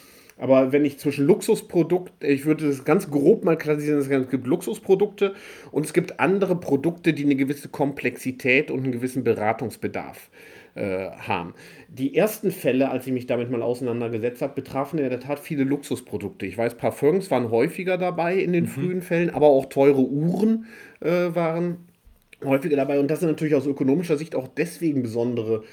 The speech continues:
Speaker 1: Produkte, weil da diese ganz klassische Wettbewerbstheorie nicht mehr so richtig greift, weil diese Produkte ja von Leuten gekauft werden, gerade weil sie teuer sind.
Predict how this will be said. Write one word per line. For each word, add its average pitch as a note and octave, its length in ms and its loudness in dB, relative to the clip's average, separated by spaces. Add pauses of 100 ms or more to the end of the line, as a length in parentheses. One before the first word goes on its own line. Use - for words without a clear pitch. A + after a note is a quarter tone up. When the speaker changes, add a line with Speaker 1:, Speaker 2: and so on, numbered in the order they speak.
(300)
Speaker 1:
Produkte, D3 480 -2
weil B2+ 140 2
da C3 180 2
diese C#3 240 -4
ganz D3 320 -4
klassische - 720 -4 (280)
Wettbewerbstheorie C3 800 0
nicht C3+ 160 -2
mehr B2+ 120 0
so A2+ 100 -6
richtig D3+ 400 -10
greift, B2+ 520 -6
weil C3 280 -2 (420)
diese C#3 160 -4
Produkte E3 400 -4
ja C3 140 4
von B2 200 0
Leuten D3 440 0
gekauft C3 500 -2
werden, C3+ 220 0
gerade B2 580 0
weil F#3 400 10
sie E3 200 0
teuer D3+ 440 2
sind. - 480 -14